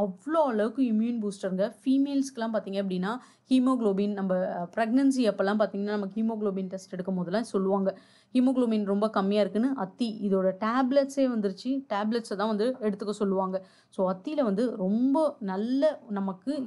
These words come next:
hemoglobin அதிகமா இருக்கக்கூடியது. So, தாராளமா வந்து வெளிநாட்டுக்கும் நம்மளால ஏற்றுமதி இதை பண்ண முடியும். Profit பொறுத்தளவுக்கு நமக்கு எவ்வளோ கிடைக்கும்ன்றத சொல்றேன். ஒரு கிலோ நானூறுவாலேருந்து ஐந்நூறுவா வரைக்கும் மார்க்கெட்ல இதை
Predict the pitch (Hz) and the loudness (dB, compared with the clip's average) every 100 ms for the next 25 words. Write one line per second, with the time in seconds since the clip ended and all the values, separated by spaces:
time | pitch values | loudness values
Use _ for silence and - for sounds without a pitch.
0 | - 220 247 269 214 196 180 254 254 185 | -2 0 2 0 2 0 2 0 -2 -4
1 | 175 196 202 220 190 190 180 180 175 170 | -2 0 0 0 -2 -6 -10 -10 -8 -10
2 | 180 _ _ - 196 185 185 202 269 285 | -14 _ _ -8 -8 -6 0 2 2 0
3 | 247 269 262 202 285 285 - 175 196 240 | 0 0 0 0 -2 -4 -8 -2 0 2
4 | 302 320 - 202 196 202 214 262 262 208 | 2 0 -2 0 0 0 0 2 2 2
5 | 185 208 202 196 233 220 190 269 220 185 | 0 0 -2 -2 -2 -2 -2 -4 -4 -4
6 | 185 190 196 180 185 - _ _ _ - | -4 -4 -2 -2 -4 -8 _ _ _ -2
7 | 262 311 403 392 247 - 208 185 190 294 | 0 2 0 0 0 2 2 2 -2 -2
8 | 233 196 196 196 254 262 185 180 196 196 | -2 -2 -2 0 -2 0 -4 -2 -4 -2
9 | 185 185 175 185 269 - _ _ - 262 | -4 -8 -8 -6 -6 -10 _ _ 2 2
10 | 269 254 285 330 220 226 302 302 254 208 | 4 0 0 2 2 2 2 2 2 2
11 | 220 262 214 233 247 208 180 226 214 185 | 2 2 2 2 2 2 0 -2 -2 -2
12 | 185 202 202 | -4 -4 -4